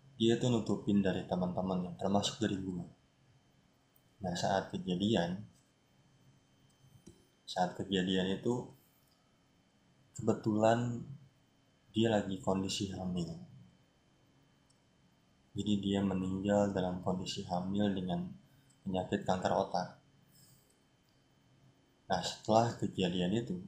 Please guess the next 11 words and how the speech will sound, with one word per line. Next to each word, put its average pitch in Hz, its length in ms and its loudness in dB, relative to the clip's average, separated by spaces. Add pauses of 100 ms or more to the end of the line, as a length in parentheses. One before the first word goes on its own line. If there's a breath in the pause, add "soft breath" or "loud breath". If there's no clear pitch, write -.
(200)
gua 110 160 4
memang 110 400 2
beberapa 92 400 0
kali 92 480 -2 (320)
mimpiin 98 400 2
dia 95 240 2
ada 95 480 -4 (480)
ketemu 107 480 2
gitu 104 80 2
sama 95 240 0
gua. 95 320 -6